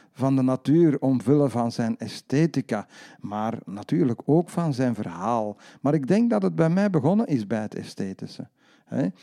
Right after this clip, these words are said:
Ehm, je wordt, je, je, je wordt betoverd door wat je mooi vindt. Verwondering leidt tot bestudering en verder tot bescherming ervan. En, en, en je vertrekt vaak bij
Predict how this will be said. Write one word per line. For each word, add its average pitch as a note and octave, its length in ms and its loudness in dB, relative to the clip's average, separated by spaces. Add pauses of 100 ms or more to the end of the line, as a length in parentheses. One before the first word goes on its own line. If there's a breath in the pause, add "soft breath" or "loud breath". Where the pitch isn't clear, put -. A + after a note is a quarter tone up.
(180 loud breath)
Ehm, C3 260 0
je C#3+ 160 2
wordt, D#3 260 0
je, - 420 -6
je, D#3 180 -4
je D3 100 2
wordt D3 200 2
betoverd E3 800 0
door C3+ 380 2
wat C3+ 200 2
je B2 80 2
mooi C3+ 380 2
vindt. G#3+ 440 -2 (240)
Verwondering F#3+ 680 0
leidt D#3 360 0
tot C#3+ 300 -2
bestudering C#3 720 0
en C#3 140 0
verder D3+ 400 0
tot C#3+ 180 2
bescherming A#2 600 0
ervan. F#2+ 460 -8
En, A#2+ 260 0 (300 soft breath)
en, B2+ 220 0
en B2 180 0
je A#2 140 0
vertrekt F3 520 -2
vaak D#3 440 -2 (240 soft breath)
bij D3 440 -2